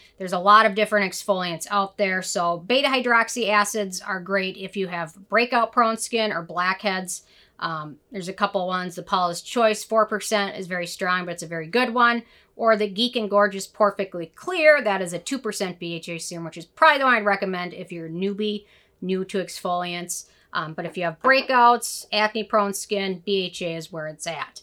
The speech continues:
If you don't have issues with that, a good alpha-hydroxy acid treatment is gonna help. It will help stimulate collagen in amounts of ten percent or more.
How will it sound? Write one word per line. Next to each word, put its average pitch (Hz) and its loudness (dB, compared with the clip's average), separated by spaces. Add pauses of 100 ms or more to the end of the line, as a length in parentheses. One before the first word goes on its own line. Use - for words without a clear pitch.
(340)
If 208 -4
you 208 0
don't 381 6
have 330 2
issues 196 -2
with 170 -6
that, 156 -4 (140)
a 240 0
good 226 4
alpha-hydroxy 196 0
acid 170 -4
treatment 165 -8
is 156 -10
gonna 160 -10
help. 151 -12 (360)
It 180 -8
will 175 -4
help 170 -4
stimulate 175 -4
collagen 208 2
in 180 -12
amounts 165 -6
of 160 -12
ten 294 -2
percent 262 -2
or 214 -2
more. 220 2